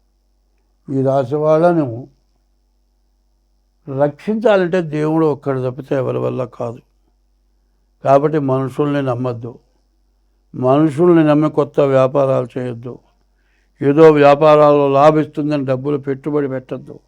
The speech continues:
ఏ ఇల్లు రిజిస్ట్రేషన్, రిజిస్ట్రేషన్కి కానీ, చీట్లు పాడుకుండేదానికి కానీ, బ్యాంకీ లోన్లకు కానీ హామీ పెట్టారు అంటే మాత్రం ఆ డబ్బు మీరు, మనకి మీరు కట్టాలి, వాళ్ళు మాయ-,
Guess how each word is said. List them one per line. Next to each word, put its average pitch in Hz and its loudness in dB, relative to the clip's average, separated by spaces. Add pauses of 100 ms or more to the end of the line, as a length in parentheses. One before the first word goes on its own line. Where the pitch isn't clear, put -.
(920)
ఏ 147 2 (220)
ఇల్లు 156 2
రిజిస్ట్రేషన్, 139 -6
రిజిస్ట్రేషన్కి 139 -6
కానీ, 131 -8 (720)
చీట్లు 147 -2
పాడుకుండేదానికి 139 -4
కానీ, 123 -10 (520)
బ్యాంకీ 135 0
లోన్లకు 143 0
కానీ 131 -6 (640)
హామీ 165 4
పెట్టారు 147 0
అంటే 135 -2
మాత్రం 127 0 (960)
ఆ 139 4
డబ్బు 131 0
మీరు, 135 -4
మనకి 127 -8
మీరు 131 -4
కట్టాలి, 131 -2
వాళ్ళు 139 -2
మాయ-, 120 -6